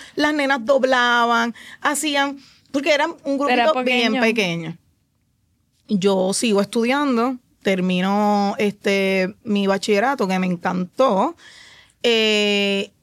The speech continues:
Speaker 1: y en Broadway Illusion yo comienzo, aquí es que yo comienzo a coordinar. Porque como yo dije, "No, yo no voy a enseñar,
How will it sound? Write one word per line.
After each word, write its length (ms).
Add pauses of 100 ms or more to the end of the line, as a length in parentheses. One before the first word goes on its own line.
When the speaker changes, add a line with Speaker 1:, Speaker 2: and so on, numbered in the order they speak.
(260)
Speaker 1:
y 480
en 160
Broadway 380
Illusion 460
yo 200
comienzo, 640
aquí 220
es 140
que 120
yo 120
comienzo 640 (280)
a 160
coordinar. 640 (1040)
Porque 280
como 260
yo 160
dije, 360
"No, 140
yo 160
no 100
voy 120
a 40
enseñar, 600